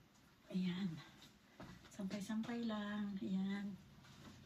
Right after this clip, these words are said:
Dami natin gagawin. Tas, pagtapos ko po nito, magtatako pa po ako sa, lum-, dumidilim po, ano? Dum-, dumidilim kasi po yung panahon.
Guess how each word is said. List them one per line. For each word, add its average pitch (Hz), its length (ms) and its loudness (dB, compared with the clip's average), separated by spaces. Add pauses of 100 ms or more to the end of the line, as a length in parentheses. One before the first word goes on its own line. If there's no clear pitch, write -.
(420)
Dami 185 160 2
natin 180 320 4
gagawin. 190 640 2
Tas, - 240 -4 (400)
pagtapos 208 400 2
ko - 160 0
po 196 160 0
nito, 202 240 0
magtatako 190 720 0
pa 180 80 -2
po 185 240 4
ako - 80 -12
sa, 196 80 0 (320)
lum-, 294 320 8
dumidilim 285 640 10
po, 349 160 12
ano? 349 320 12 (400)
Dum-, 262 400 10
dumidilim 269 640 10
kasi 277 320 6
po 294 160 6
yung 277 160 10
panahon. 254 640 6